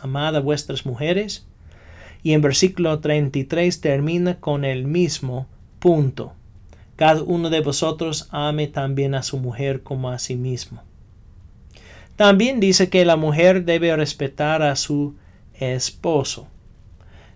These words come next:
Yo creo que la razón por la cual Pablo menciona los dos puntos es que muchas veces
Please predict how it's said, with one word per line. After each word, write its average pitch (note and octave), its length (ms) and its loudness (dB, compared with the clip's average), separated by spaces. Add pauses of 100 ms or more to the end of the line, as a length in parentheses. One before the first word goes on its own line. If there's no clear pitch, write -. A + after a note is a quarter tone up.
Yo F#3+ 160 8
creo G#3 260 0
que G3 120 4
la F3+ 160 8
razón E3 380 0
por D#3+ 200 2
la C3+ 220 0
cual C#3 440 0 (120)
Pablo E3 400 0
menciona D3 840 -4 (460)
los C#3 280 0
dos C#3 240 2
puntos D#3 560 0
es C3 140 -4
que C#3 160 -4
muchas D#3+ 440 -2
veces D3 500 -2